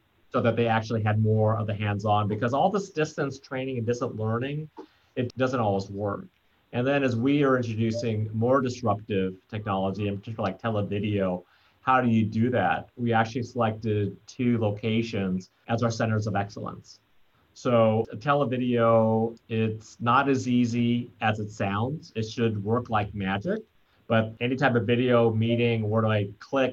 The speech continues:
What do I do? What's the experience looking like? Oh, I have the wrong monitor. The camera's not being established. So we actually built out two centers of excellences in two of our clinics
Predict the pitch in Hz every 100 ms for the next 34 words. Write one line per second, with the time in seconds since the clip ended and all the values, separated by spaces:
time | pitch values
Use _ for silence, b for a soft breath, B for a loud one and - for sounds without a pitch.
0 | - 117 113 104 98 92 - 127 127 120
1 | 110 110 101 90 - 113 101 92 - 104
2 | 120 131 123 123 123 120 117 _ _ _
3 | - 113 110 110 104 98 92 90 104 135
4 | 147 143 131 131 95 110 127 127 117 117
5 | 110 104 101 - 107 113 135 - - _
6 | _ - 120 120 120 123 135 120 110 104
7 | 101 117 110 113 107 104 92 - - 117
8 | 117 110 107 107 104 107 104 95 92 107
9 | 98 92 113 98 - 143 95 92